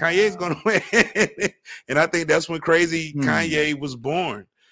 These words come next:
Speaker 1: And, you know, he never <laughs> went back from that moment. <laughs>
Speaker 2: Yeah, man. You're right. You're right. I mean, everything changed after that, man. I, I think this, um, I think when he did, I think the impact was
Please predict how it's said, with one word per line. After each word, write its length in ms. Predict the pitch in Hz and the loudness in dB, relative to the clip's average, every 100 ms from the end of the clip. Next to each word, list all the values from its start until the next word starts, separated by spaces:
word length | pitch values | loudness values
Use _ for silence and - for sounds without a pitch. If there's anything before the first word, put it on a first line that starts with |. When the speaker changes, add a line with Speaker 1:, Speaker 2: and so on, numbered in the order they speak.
| _ 110 | _ -8
Speaker 1:
And, 160 | 123 | -6
you 80 | 139 | -4
know, 140 | 139 | -4
he 160 | 131 143 | -2 -4
never 280 | 135 151 139 | -2 -2 -2
<laughs> 40 | - | -2
went 240 | 180 165 | 0 2
back 260 | 165 160 151 | 4 4 2
from 180 | 147 131 | -12 -8
that 260 | 165 165 143 | -6 -6 -8
moment. 540 | 131 156 - 131 - 123 _ - _ | -8 -10 -10 -16 -18 -20 _ -20 _
<laughs> 300 | 123 _ - - _ - _ - - _ | -20 _ -18 -18 _ -20 _ -20 -20 _
Speaker 2:
Yeah, 460 | 87 90 95 101 101 | -16 -14 -12 -12 -12
man. 340 | 92 90 92 | -12 -14 -10
You're 100 | 107 | -4
right. 320 | 120 135 123 101 104 | 0 2 0 -4 -14
You're 180 | 98 117 | -8 -4
right. 300 | 123 92 107 | -4 -4 -8
I 80 | 113 | -6
mean, 200 | 107 90 | -8 -6
everything 540 | 120 127 123 131 120 | -4 -2 -2 -4 -4
changed 420 | 123 123 127 107 | -4 -4 -4 -4
after 280 | 104 92 104 | -8 -8 -12
that, 240 | 92 85 | -14 -14
man. 260 | 80 87 87 | -16 -18 -18
I, 140 | 92 113 | -12 -8
I 80 | 127 | -4
think 320 | 156 147 131 - _ _ _ _ _ _ | 0 0 -2 -6 _ _ _ _ _ _
this, 480 | 120 110 151 147 - | -10 -2 -2 -2 -4
um, 520 | 127 123 120 113 120 _ _ _ _ | -4 -2 -4 -6 -12 _ _ _ _
I 100 | - | -4
think 320 | 175 196 156 135 | -2 0 -2 -4
when 180 | 131 117 | -6 -6
he 200 | 143 147 | -6 -8
did, 440 | 104 131 131 127 | -4 0 2 2
I 100 | 135 | -2
think 180 | 147 113 | -6 -6
the 160 | 117 135 | -4 -2
impact 460 | 131 123 104 - | 0 -2 -4 -8
was 640 | - 110 104 101 95 98 | -10 -6 -4 -4 -8 -12